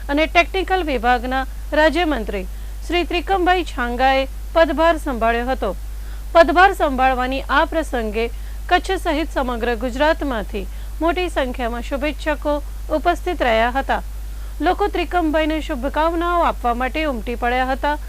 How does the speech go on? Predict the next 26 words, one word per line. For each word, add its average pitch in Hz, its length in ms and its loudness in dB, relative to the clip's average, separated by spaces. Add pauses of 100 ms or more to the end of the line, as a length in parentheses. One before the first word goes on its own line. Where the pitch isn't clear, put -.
(200)
અને 269 200 -2
તેમની 302 440 0 (340)
રાજકીય 359 520 2
સફરમાં 277 580 -2
નવા 285 320 0
ઉત્સાહનો 240 480 -4
માહોલ 233 340 -2
સર્જાયો 254 480 0
હતો. 196 260 -6 (680)
આ 330 160 8
અવસરે 359 420 0
ત્રિકમભાઈ 254 520 -2
છાંગાએ 285 400 0
જણાવ્યું 226 500 -2
હતું 269 240 -2
કે 233 160 -4 (460)
રાજ્યના 349 520 2
ઉચ્ચ 254 280 -2
શિક્ષણ 294 480 -2 (260)
અને 262 200 0
ટેકનિકલ 339 580 0
ક્ષેત્રના 269 580 -2
વિકાસ 247 400 -4
માટે 285 300 -2 (400)
તેઓ 330 240 0
સંપૂર્ણ 359 560 0